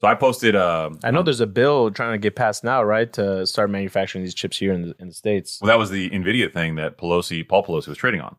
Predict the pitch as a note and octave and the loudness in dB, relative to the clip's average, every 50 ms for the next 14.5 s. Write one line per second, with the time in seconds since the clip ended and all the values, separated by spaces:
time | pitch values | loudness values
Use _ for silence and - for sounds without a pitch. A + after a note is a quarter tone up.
0 | - - A2 G#2 G#2+ F#2+ F#2 - _ _ _ _ _ _ - F2 G2 G#2 F#2 G#2 | -8 -6 -2 0 0 0 -2 -4 _ _ _ _ _ _ 0 2 2 4 4 4
1 | A2+ G#2+ G2+ F2+ - E2 - - D#2+ - E2 D#2 - - F2+ F2 D2+ D#2 - E2 | 4 4 2 0 -2 -2 -4 -4 -4 -2 -2 -2 -2 0 -2 -2 -2 -2 -4 -4
2 | D#2 D2 C2+ - - - - _ _ _ _ _ _ _ _ _ _ _ _ _ | -4 -4 -6 -10 -12 -14 -18 _ _ _ _ _ _ _ _ _ _ _ _ _
3 | _ _ F#2+ F2+ - - F2+ F2+ F2 E2+ - - - F#2 F2+ E2+ - B2+ B2 A2+ | _ _ -4 0 2 4 4 4 2 0 -4 -4 -2 0 0 2 2 2 2 2
4 | G2 F2 - G2+ F#2 F2+ E2 E2+ D#2+ D#2 D#2+ D#2 D2+ D2+ - - - - _ _ | 0 -2 -2 -4 -4 0 2 2 4 4 2 0 -2 -4 -8 -14 -16 -18 _ _
5 | - D#2 D2+ D2 - - - B2 G#2+ - F2+ E2 D#2 - E2+ D2+ D2+ - D#2+ D#2 | -16 -14 -14 -12 -8 -4 -2 -2 -2 -2 -4 -4 -2 0 0 0 -2 -4 -6 -8
6 | D2 C#2+ - - - D2 C#2+ C#2 D#2+ D#2+ D#2 D2+ C#2+ C#2+ C#2+ C#2+ D2 D#2+ D2 - | -8 -10 -12 -14 -14 -14 -8 -4 -2 -2 -2 -2 -4 -6 -10 -6 -2 -2 -2 -2
7 | - - - - - _ _ - D#2 D#2 D#2 - F#2 E2+ D#2+ - D2+ D2 - - | -4 -10 -16 -18 -18 _ _ -10 -4 -2 0 0 0 0 -4 -6 -10 -10 -10 -10
8 | D2+ D2 D2 - - A#1+ C2 C#2 C2 B1+ - D2+ D2 - - - - - - - | -12 -12 -12 -12 -10 -8 -8 -8 -8 -10 -12 -12 -12 -12 -12 -12 -8 -8 -6 -6
9 | - - _ _ _ _ _ _ A2+ G#2+ G#2 F#2 - _ _ _ _ _ _ _ | -8 -10 _ _ _ _ _ _ -2 0 0 0 0 _ _ _ _ _ _ _
10 | _ _ _ - D#2+ E2 D#2+ D#2 D2+ D2+ D2+ D2+ D2+ D2+ D2 D2+ D2+ D2 C#2+ C#2 | _ _ _ -6 -2 0 0 0 0 -2 -6 -6 -8 -10 -10 -10 -12 -12 -12 -10
11 | - - - - - - - - - _ _ _ - - F2+ F#2+ G#2 G#2 F#2 G2+ | -10 -10 -10 -10 -12 -14 -16 -16 -20 _ _ _ -12 -4 2 2 4 4 4 4
12 | G#2+ G#2+ G2 G2+ F#2+ F2+ - - G2 F#2 F#2 E2 F#2 B2 C3+ C#3+ - - - G#2+ | 4 4 4 2 0 0 -2 -4 -4 -4 -2 0 2 4 4 4 2 0 -2 -2
13 | G2 - F2 G#2+ G#2+ G#2 G2 E2+ E2 F2 F2 F2 E2 E2+ E2 D#2 - D#2+ D#2 - | -2 0 0 0 0 0 0 2 2 2 2 0 -2 -4 -8 -8 -8 -8 -4 -2
14 | F2 D#2+ D#2 - - D#2+ D2+ D2 D2 | 0 0 0 -2 -2 -4 -4 -4 -4